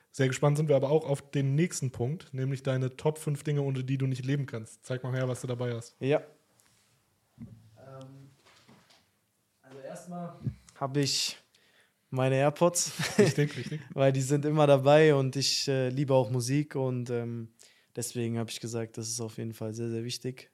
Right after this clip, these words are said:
Speaker 2: Ähm, würde ich, würde ich auf jeden Fall, äh, sagen, einer der wichtigsten Dinge.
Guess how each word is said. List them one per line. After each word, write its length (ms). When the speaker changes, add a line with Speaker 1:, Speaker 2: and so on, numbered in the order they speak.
Speaker 2:
Ähm, 360
würde 240
ich, 360
würde 220
ich 120
auf 140
jeden 160
Fall, 380
äh, 280
sagen, 480
einer 220
der 100
wichtigsten 400
Dinge. 240